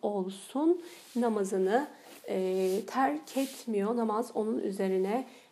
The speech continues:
e, farzdır. E, dediğim gibi bu ayet-i kerimede aynı zamanda engeli olanlar için bir, ım,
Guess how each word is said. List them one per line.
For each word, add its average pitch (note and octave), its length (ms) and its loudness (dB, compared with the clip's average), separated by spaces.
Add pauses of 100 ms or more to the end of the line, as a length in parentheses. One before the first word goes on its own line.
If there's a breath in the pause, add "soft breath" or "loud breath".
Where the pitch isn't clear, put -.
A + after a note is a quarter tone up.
e, G3 340 -2
farzdır. A#3+ 800 0 (300 loud breath)
E, - 100 -4 (280)
dediğim A#3 320 2
gibi A3+ 200 -2
bu B3+ 60 0
ayet-i G3+ 280 2
kerimede G3 420 2
aynı A3+ 260 2
zamanda F#3+ 340 0
engeli A3 440 2
olanlar F3+ 420 0
için C#4 340 -6 (340 loud breath)
bir, A#3 280 4 (540 soft breath)
ım, F#3+ 400 4